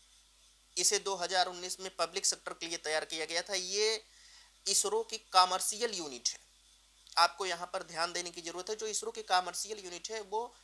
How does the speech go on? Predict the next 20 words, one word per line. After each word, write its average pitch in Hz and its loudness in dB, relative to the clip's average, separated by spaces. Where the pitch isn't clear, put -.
न्यू 214 -4
स्पेस 202 -4
इंडिया 185 -6
लिमिटेड 180 -8
है, 190 -4
इसे 185 -2
दो 175 -10
हज़ार 170 -2
उन्नीस 156 -8
में 170 -10
लाया 139 4
गया 117 -8
था। - -20
और 240 4
ये, 240 0
अ, 175 6
जो 185 -4
तीसरी 208 0
बात 190 4
है 127 -6